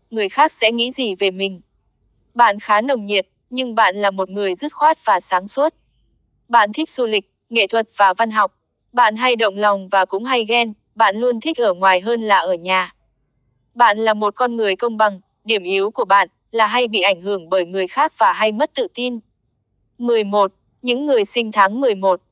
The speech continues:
Bạn là con người của những ý tưởng, nhưng là một người khó đoán. Bạn lúc nào cũng có suy nghĩ hướng về phía trước.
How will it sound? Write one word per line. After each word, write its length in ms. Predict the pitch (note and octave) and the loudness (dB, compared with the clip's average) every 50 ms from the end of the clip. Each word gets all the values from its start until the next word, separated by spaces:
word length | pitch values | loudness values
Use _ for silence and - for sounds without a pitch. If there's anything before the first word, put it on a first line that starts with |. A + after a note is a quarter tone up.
| _ _ _ _ _ | _ _ _ _ _
Bạn 240 | - A#3 G#3+ G3+ G#3 | 2 4 4 4 2
là 160 | A3 A3 G#3+ | 2 0 0
con 240 | G#3 - B3 A#3+ A#3+ | 2 0 -2 -2 -2
người 220 | A#3 A3 G3+ F#3+ | -2 0 0 -2
của 120 | F#3 - G3 | -2 -4 -4
những 220 | F3 F3+ G3 G3+ | -4 -4 -6 -6
ý 180 | G#3 A3 A3 A#3 - | -6 -8 -10 -8 -4
tưởng, 240 | C#4 C4 G#3+ E3+ D3+ _ _ _ _ | -2 -2 -2 -4 -6 _ _ _ _
nhưng 220 | - B3 C4 A#3+ A#3 | -6 -4 -2 0 2
là 140 | A3 G3+ | 2 2
một 180 | F#3+ F#3 F#3 F3+ | 2 0 -4 -4
người 260 | F#3 G3 G3+ F#3 F3 | -4 -2 -2 -2 -2
khó 200 | E3+ - - F#3 | -2 0 0 2
đoán. 320 | F#3 F#3+ F#3 F3+ F#3 G#3 C4 - _ _ _ _ _ _ _ _ _ _ _ _ _ _ _ | 4 4 4 4 2 -2 -6 -12 _ _ _ _ _ _ _ _ _ _ _ _ _ _ _
Bạn 240 | A3+ A#3 A3 G#3 G#3+ | 0 2 2 2 0
lúc 180 | A#3+ D#4 D#4+ C4+ | -2 -4 -4 -2
nào 260 | B3+ A#3 G#3+ G3 F#3+ | 0 2 2 2 0
cũng 200 | - - G3+ A3+ | 0 -4 -4 -2
có 160 | - A3+ A3 | 0 0 0
suy 220 | A3 - C4+ B3 A3 | 0 -2 -4 -4 -2
nghĩ 220 | G#3 G#3+ G#3+ A#3+ | -2 -4 -4 -2
hướng 340 | A#3+ A#3 G#3+ G3 G3+ A3+ B3 | -2 -2 -2 -2 -2 -4 -4
về 160 | - B3+ G3 | -2 -2 -2
phía 220 | F#3+ - - F#3+ | -2 0 -2 -2
trước. 280 | G3 - C#4 D4 E4 - | -2 0 0 0 0 -2